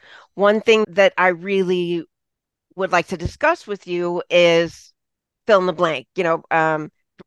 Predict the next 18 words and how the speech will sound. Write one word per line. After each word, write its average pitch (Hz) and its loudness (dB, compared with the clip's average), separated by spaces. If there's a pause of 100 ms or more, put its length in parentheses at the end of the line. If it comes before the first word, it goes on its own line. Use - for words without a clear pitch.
(120)
uh, - -8
can 190 -2
I, 170 2 (1040)
uh, 170 0 (500)
take 208 -2
a 190 -2
course 233 0
or 202 -4
professional 208 -4
development?" 180 0
Or, 175 -2 (320)
you 202 -8
know, 202 -4
there's 190 -2
a, - -18
a 208 -2
thousand 254 0
things 156 -10